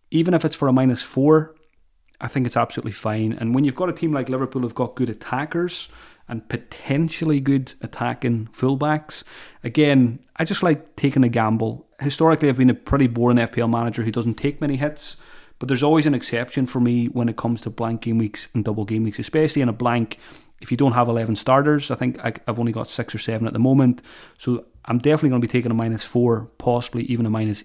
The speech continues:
eight this game week. So absolutely fine to take hits, if, especially if it's a player you think is gonna do well in the double and that you might wanna keep longer term as well. Question from F P L Jugs.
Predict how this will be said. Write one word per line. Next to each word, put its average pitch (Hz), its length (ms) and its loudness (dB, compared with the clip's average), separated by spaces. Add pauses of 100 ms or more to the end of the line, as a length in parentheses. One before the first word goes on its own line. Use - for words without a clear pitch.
eight 113 400 -4
this 113 460 -8
game 110 180 -2
week. 107 180 -4
So 120 360 0
absolutely 165 400 -2
fine 135 240 2
to 123 80 -2
take 123 240 -6
hits, - 420 -6 (600)
if, - 220 -6
especially 139 380 0
if 127 60 -2
it's 123 80 -8
a 117 40 -2
player 135 180 0
you 123 100 4
think 123 180 0
is - 40 -12
gonna 113 140 0
do 107 140 0
well 139 180 6
in 156 80 8
the 151 80 6
double 151 440 2 (360)
and 113 100 -6
that 113 100 -4
you - 60 -6
might 123 200 0
wanna 117 180 -2
keep 113 280 -4
longer 110 340 -2
term 110 600 -6
as 107 360 -8
well. 113 360 -2
Question 151 600 0
from 139 460 -4
F 135 160 -8
P 131 100 -10
L 120 80 -8
Jugs. 156 600 -8